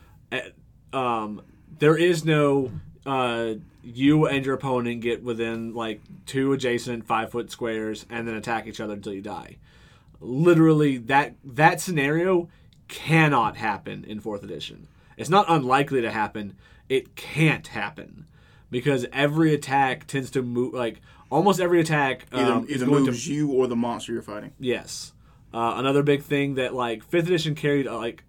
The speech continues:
Speaker 1: to a very, very small degree is marking.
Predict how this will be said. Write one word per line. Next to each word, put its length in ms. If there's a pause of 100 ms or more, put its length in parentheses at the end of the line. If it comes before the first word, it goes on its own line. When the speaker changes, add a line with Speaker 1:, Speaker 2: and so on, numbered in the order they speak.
Speaker 1:
to 520
a 180
very, 300
very 180
small 200
degree 460
is 480
marking. 560